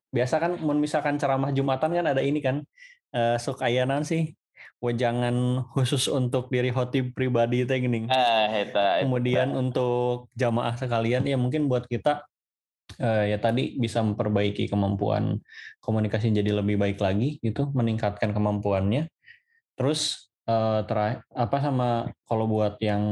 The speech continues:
Speaker 1: lebih umumnya sih ya bisa nyampein info lebih banyak lagi, dan jelas infonya akuntabelnya, infonya akuntabel dan aktual gitu, sesuai si nama si Basona sendiri gitu.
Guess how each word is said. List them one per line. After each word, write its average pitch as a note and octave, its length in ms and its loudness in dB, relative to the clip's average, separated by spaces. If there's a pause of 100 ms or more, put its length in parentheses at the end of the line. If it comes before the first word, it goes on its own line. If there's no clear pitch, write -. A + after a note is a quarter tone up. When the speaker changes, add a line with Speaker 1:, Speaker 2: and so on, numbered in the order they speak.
(320)
Speaker 1:
lebih G#2 360 0
umumnya A2+ 380 2
sih D#3 160 -2
ya B2 200 0
bisa G#2+ 260 -2
nyampein G2 500 0
info G2+ 380 2
lebih G2 340 0
banyak G2 320 0
lagi, C3 540 0
dan G#2+ 420 0
jelas A#2 280 0
infonya C3+ 440 0
akuntabelnya, B2 800 0
infonya B2 400 0
akuntabel B2 540 0
dan A2+ 380 0
aktual B2+ 560 0
gitu, A2 280 -4 (300)
sesuai A2 600 0
si A2+ 180 -2
nama G#2 340 2
si G#2+ 140 -2
Basona G2+ 440 0
sendiri G2 560 0
gitu. G#2 260 -4